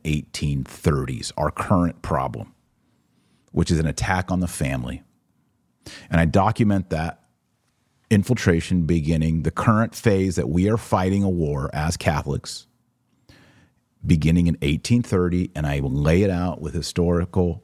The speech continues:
footnotes and research. Get the book, listen to the Audible. It's real.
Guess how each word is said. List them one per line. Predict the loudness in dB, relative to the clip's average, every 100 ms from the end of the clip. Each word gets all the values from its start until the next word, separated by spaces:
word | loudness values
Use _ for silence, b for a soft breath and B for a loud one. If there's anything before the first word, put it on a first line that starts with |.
| _
footnotes | _ -2 -2 0 -4 -6 -8 -14 -6
and | -4 -2
research. | -4 -6 -10 -12 -18 -20 _ _ _ _ _ _
Get | -2 2
the | 2
book, | 2 0
listen | -2 0
to | 0
the | 0
Audible. | -2 -4 -8 -12 _ _ -20 _ B B B _
It's | -2 0
real. | 0 0 -2 -10